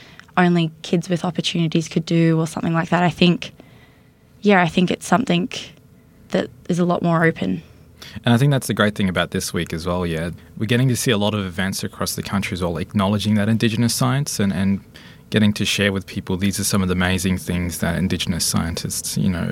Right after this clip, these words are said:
Speaker 2: over the years have sort of done.
Speaker 1: Yeah, that
Speaker 2: And
Speaker 1: they've always been, it's always
Speaker 2: Mm.
Speaker 1: been there. The science has always been there with us.
Speaker 2: Mm.
Speaker 1: Yeah.
Speaker 2: So tell us about the event that's happening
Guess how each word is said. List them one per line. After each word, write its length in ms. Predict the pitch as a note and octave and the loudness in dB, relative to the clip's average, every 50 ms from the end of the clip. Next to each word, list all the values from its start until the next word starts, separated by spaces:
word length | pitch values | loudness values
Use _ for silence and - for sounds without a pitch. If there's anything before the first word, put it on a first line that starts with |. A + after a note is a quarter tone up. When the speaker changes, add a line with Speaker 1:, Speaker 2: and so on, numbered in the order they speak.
| F2+ | 0
Speaker 2:
over 160 | G2 G2 G2+ | 0 -2 -2
the 120 | F#2+ G2 G#2+ | 0 0 0
years 320 | F#2 F#2 G2+ F#2+ F2+ - | 0 2 0 0 0 0
have 140 | - G#2 F2+ | 0 0 0
sort 180 | - - G#2+ F#2+ | 2 2 2 2
of 140 | F#2 F#2 | 2 -2
done. 320 | - A#2 A2+ A2 G#2+ G2+ G2 - - | -2 -4 -4 -2 -4 -6 -8 -6 -4
Speaker 1:
Yeah, 240 | G#3 A3+ C#4 D4+ C#4+ | -2 0 0 0 0
that 100 | A#3+ G3+ | 0 0
Speaker 2:
And 60 | G#3+ G#3 | 0 0
Speaker 1:
they've 200 | G#3+ G3 E3+ - | 0 -2 -2 -2
always 480 | - F#3+ F#3+ G#3 A3 B3+ C4 C#4 B3 | -2 0 0 2 2 2 0 0 -2
been, 400 | - - C#4 C#4+ C#4+ C#4+ D4 C#4+ - | 0 0 0 2 2 2 0 0 -2
it's 160 | G#3+ G#3 - | -4 -2 0
always 240 | A3 A3 A3+ A3+ A3 | 0 2 2 2 0
Speaker 2:
Mm. 60 | - | 2
Speaker 1:
been 180 | A#3 G#3+ G#3+ A3 | 0 2 2 2
there. 120 | G#3+ G#3 | 2 2
The 80 | F#3 F#3+ | 0 -2
science 480 | - - - F3 F3+ F#3 F3+ - - | -2 0 0 2 2 2 0 0 -4
has 100 | - F#3 - | -6 -4 0
always 320 | - F#3 F3+ F3+ F3 E3 | 0 2 2 2 0 0
been 260 | D#3 - E3+ F3+ F3 | -2 0 0 2 2
there 160 | F3 E3+ E3 D#3+ | 2 2 0 0
with 160 | E3+ E3 - | -2 -2 -2
us. 440 | - - - - - - - - - _ - _ - - - - - | -4 -6 -6 -10 -14 -16 -16 -18 -20 _ -20 _ -20 -20 -20 -12 -6
Speaker 2:
Mm. 260 | A2+ A2 G#2+ F#2 E2 F2+ | -4 -2 -2 -2 -2 0
Speaker 1:
Yeah. 340 | F3+ F3+ F3 E3+ - - - - - _ - - - - - - - | 2 2 2 2 0 -2 -6 -14 -20 _ -20 -20 -20 -20 -20 -20 -8
Speaker 2:
So 260 | - - D3 C#3 C#3 | 2 4 4 4 4
tell 280 | - - - D#3+ E3+ F#3+ | 0 2 4 6 6 6
us 120 | F#3 - | 6 4
about 320 | F#3 D3 C#3 C3 A#2+ - G2+ | 4 4 4 4 4 2 0
the 120 | A2+ A2 G#2 | 2 2 2
event 200 | F2 A2+ A2 - | 2 2 0 0
that's 140 | F#2 - - | -2 -6 -4
happening 760 | - G#2+ - - - G#2+ G#2 G2+ G2 F#2+ F#2 F#2 - - | -2 -2 -2 0 0 0 2 2 2 0 0 -4 -6 -10